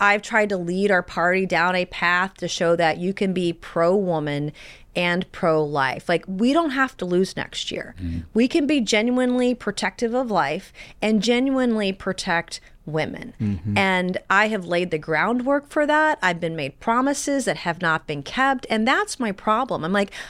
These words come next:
Speaker 1: "I'm good on a handshake. I'll look you in the eye, mano y mano." But the minute that you lie to me or you cross me, like, it's over. And
Speaker 2: Yeah.
Speaker 1: I, I'm about at that,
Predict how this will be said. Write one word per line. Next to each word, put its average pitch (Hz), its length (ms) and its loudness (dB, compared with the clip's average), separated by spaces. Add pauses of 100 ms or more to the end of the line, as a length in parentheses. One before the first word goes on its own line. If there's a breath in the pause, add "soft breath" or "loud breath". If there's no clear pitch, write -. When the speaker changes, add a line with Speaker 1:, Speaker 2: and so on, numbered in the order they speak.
(100)
Speaker 1:
"I'm 330 200 2
good 330 120 2
on 269 140 2
a 190 80 0
handshake. 220 580 0
I'll 269 140 2
look 302 220 -2
you 226 60 0
in 202 60 0
the 180 140 0
eye, 175 180 2
mano 214 360 2
y 226 120 2
mano." 202 540 0 (320 loud breath)
But 254 160 4
the 294 100 2
minute 311 440 2
that 240 240 4
you 233 120 -2
lie 196 240 4
to 226 80 -2
me 233 200 0
or - 20 2
you 208 160 -2
cross 202 540 2
me, 320 120 2
like, 277 220 2
it's 320 200 0
over. 277 460 2
And 196 140 2
Speaker 2:
Yeah. 226 100 2
Speaker 1:
I, 233 60 2
I'm 240 80 4
about 226 380 4
at 302 120 0
that, 247 280 2